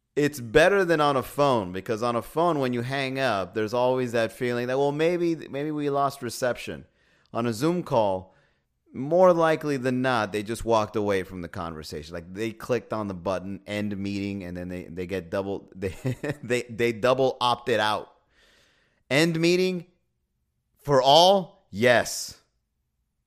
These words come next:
That you don't even stay in the meeting. You, you, you kick everybody out of the talk. That's what's great about, I love using Zoom. Zoom is such an amazing tool during the pandemic.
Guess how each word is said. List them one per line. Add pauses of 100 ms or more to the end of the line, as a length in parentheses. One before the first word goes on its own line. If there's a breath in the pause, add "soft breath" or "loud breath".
(100)
That
you
don't
even
stay
in
the
meeting. (160)
You,
you,
you
kick
everybody
out
of
the
talk.
That's
what's
great
about, (280 soft breath)
I
love
using
Zoom.
Zoom
is
such
an
amazing
tool
during
the
pandemic.